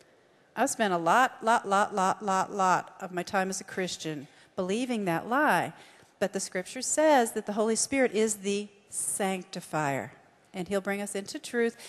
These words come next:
He'll what? Convict us where we need convicting, but he just doesn't leave us off there. He empowers us to change. Wow. The Holy Spirit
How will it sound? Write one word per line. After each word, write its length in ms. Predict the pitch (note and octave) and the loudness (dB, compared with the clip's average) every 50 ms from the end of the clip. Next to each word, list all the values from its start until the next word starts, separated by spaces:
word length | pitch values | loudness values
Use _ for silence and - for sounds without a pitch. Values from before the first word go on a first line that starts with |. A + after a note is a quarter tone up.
| - - | -20 -8
He'll 220 | - A#3+ A#3 G#3+ G3+ | -2 -2 0 0 2
what? 260 | G3 A3 B3+ - - | 2 2 0 0 -4
Convict 640 | - C4+ B3 A#3+ G#3+ F#3 F3+ C4+ G#4 - - - - | -8 -8 -6 -6 -8 -2 -2 -2 -2 -2 -4 -2 2
us 640 | G3+ F3 D3+ C#3+ D3+ F#3+ C4+ - - - - - - - - - - | 4 4 4 4 2 0 0 0 -2 -2 -4 -6 -12 -16 -20 -20 -8
where 240 | - G3+ G3+ G#3 G#3 | 0 2 4 4 4
we 160 | G3+ G#3+ A3+ | 4 2 2
need 260 | G#3+ G3+ F#3+ F#3+ F#3+ - | 2 0 0 -2 -2 -4
convicting, 840 | - F#3 F3 E3 E3 G3 C#4 E4+ E4+ - - A3+ G#3+ G#3 G3+ G#3 G3+ - - - - - _ _ | -8 -10 -10 -10 -2 0 0 0 0 -2 -2 0 0 0 0 -2 -4 -8 -14 -20 -20 -20 _ _
but 180 | - E4 D#4+ A#3+ | 2 2 2 2
he 140 | A#3+ C4+ B3 | 2 -2 0
just 340 | - B3 B3+ C4 C4 - - | 2 4 4 4 2 2 2
doesn't 320 | A#3+ A#3 A#3 A#3 F#3+ - | 2 2 2 -2 -6 -6
leave 180 | G3+ G3+ G3 F#3 | -6 -6 -4 -4
us 160 | F#3 - - | -4 -4 -2
off 360 | G#3 A3+ B3 A#3 - - - | -2 -2 -2 -2 -6 -12 -8
there. 380 | - F3 E3 E3 E3 E3 E3+ - - - - _ _ - | -4 -2 0 0 -2 -2 -4 -8 -14 -20 -20 _ _ -2
He 240 | A3+ G#3 - - | 0 0 0 2
empowers 960 | G3 F3+ F3 E3 - - - B3+ B3 C4+ D4 D#4 D#4+ D#4 D4 C4 G#3 F#3 F3 F3 | 0 0 0 -2 -6 -4 0 2 6 6 8 8 8 8 8 6 6 4 2 0
us 460 | E3 D#3 C#3+ C#3+ D3+ - - - - - _ _ _ _ _ _ _ _ _ _ - | 0 0 0 0 -2 -4 -8 -10 -12 -16 _ _ _ _ _ _ _ _ _ _ -16
to 140 | - F#3 E3+ | -14 -14 -12
change. 840 | - - - - G3+ F#3+ A3+ C4+ B3 D#3 G2 - - - - - - _ _ _ _ _ _ _ _ _ _ _ _ _ _ _ _ _ _ _ _ _ _ _ _ _ _ _ _ _ _ _ _ _ _ _ - - _ _ _ - | -12 -12 -12 -10 -10 -10 -8 -8 -10 -12 -12 -14 -16 -16 -18 -18 -20 _ _ _ _ _ _ _ _ _ _ _ _ _ _ _ _ _ _ _ _ _ _ _ _ _ _ _ _ _ _ _ _ _ _ _ -20 -20 _ _ _ -20
Wow. 640 | F#3+ F3+ F#3 F3+ F#3 F#3 F3+ F3 E3+ D#3+ D3+ C#3+ E3+ - _ - | -14 -12 -8 -6 -6 -4 -4 -4 -6 -6 -8 -12 -14 -14 _ -6
The 80 | F3+ | -4
Holy 280 | F#3+ G3 F#3+ F#3+ F#3+ F3+ | -2 -2 -2 -2 -4 -4
Spirit 1080 | - - - - - _ C#4 C#4+ D#4 E4+ F4+ F4 B3+ F3+ F#3 F#3 A3+ C4+ - - | -4 -2 -2 -4 -4 _ -4 -2 0 2 4 4 4 4 4 2 0 -2 -6 -12